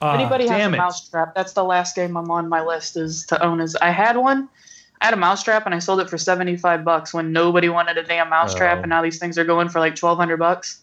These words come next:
Speaker 3: Yep.
Speaker 2: So if somebody can help me get a Mousetrap back, I would, uh, be appreciative.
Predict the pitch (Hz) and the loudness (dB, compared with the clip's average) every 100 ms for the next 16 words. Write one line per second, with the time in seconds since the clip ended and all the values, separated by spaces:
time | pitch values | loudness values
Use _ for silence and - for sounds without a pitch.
0 | - 95 185 - _ - - 175 196 196 | -8 -2 -2 -4 _ -18 -4 -4 0 2
1 | 180 180 180 175 165 165 156 156 156 165 | 2 2 0 0 0 0 2 -2 0 -2
2 | 160 165 160 160 156 156 156 156 160 160 | -2 0 -4 -2 -4 -2 -2 -2 -2 -4
3 | 170 - 180 170 180 175 - 185 180 | -6 -4 0 0 0 0 2 0 0